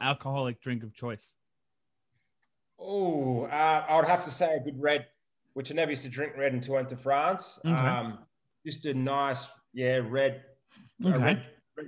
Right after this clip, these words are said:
Speaker 2: wine's perfect.
Speaker 1: Nah, that's fair. Um, obviously, I was gonna ask what team did you follow as a kid, but you mentioned that earlier, you followed Penrith.
Speaker 2: Yep.
Speaker 1: Um, okay, who was your favourite player watching growing up as a kid?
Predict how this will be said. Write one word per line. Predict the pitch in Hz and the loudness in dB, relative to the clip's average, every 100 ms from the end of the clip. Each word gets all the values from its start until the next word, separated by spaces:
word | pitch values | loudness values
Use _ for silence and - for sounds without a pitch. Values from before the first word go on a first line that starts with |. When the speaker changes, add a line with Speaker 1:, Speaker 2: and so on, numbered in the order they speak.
| 147 | -4
Speaker 2:
wine's | 147 143 123 | -2 0 -2
perfect. | 139 139 135 127 - - - | -2 -2 -2 -8 -14 -18 -4
Speaker 1:
Nah, | 107 104 | 0 4
that's | 110 113 | 4 2
fair. | - 120 120 - - - | 6 8 8 4 -12 2
Um, | 131 127 131 131 131 123 - - _ | 6 8 8 8 8 6 0 -20 _
obviously, | 143 151 147 135 | 6 6 6 6
I | |
was | 131 | 6
gonna | 123 131 | 6 6
ask | 127 123 120 120 | 6 6 4 2
what | 123 131 | 0 2
team | 131 123 | 4 4
did | 123 | 4
you | 117 | 2
follow | 120 120 | 0 2
as | 117 | 2
a | 110 | 0
kid, | 147 165 131 | 0 0 2
but | 131 | 0
you | 123 | 4
mentioned | 123 123 123 | 4 4 2
that | 113 123 | 4 6
earlier, | 135 139 | 6 4
you | 131 | 2
followed | 120 113 107 | 0 -2 0
Penrith. | 156 180 180 - | 0 2 0 -4
Speaker 2:
Yep. | - - _ - 139 | -20 -20 _ 0 4
Speaker 1:
Um, | 139 139 143 147 127 - _ - | 6 8 8 6 4 -4 _ -4
okay, | 160 143 139 | -2 0 0
who | 139 185 | 4 4
was | 214 160 | 4 0
your | 165 | 0
favourite | - 147 127 - | 2 2 2 0
player | 117 139 107 | 4 4 2
watching | 98 127 - 120 120 | 2 0 0 -2 -2
growing | - 127 120 120 | 0 0 2 0
up | 117 | -2
as | 110 | -4
a | 104 | -8
kid? | 120 113 | -6 -8